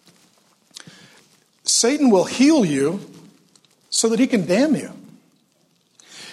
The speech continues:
He's willing to allow a little reprieve in this life in exchange for the eternal life. If he can get you to abandon Jesus,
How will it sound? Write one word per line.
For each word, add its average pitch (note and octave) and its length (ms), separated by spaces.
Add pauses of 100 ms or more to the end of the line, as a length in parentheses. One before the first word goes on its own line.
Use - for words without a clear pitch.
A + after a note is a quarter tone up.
He's C4+ 260
willing D#4 280
to A3 200
allow F#3+ 400
a G3+ 60
little A3 280
reprieve G#3 520
in D#3+ 160
this C#4+ 300
life D3+ 640 (160)
in A3+ 120
exchange A3+ 520
for A3+ 140
the F3+ 120
eternal G#3 360
life. - 380 (2000)
If G3+ 140
he E4 100
can F4 120
get - 180
you C4 80
to A#3 180
abandon F#3+ 480
Jesus, A3+ 840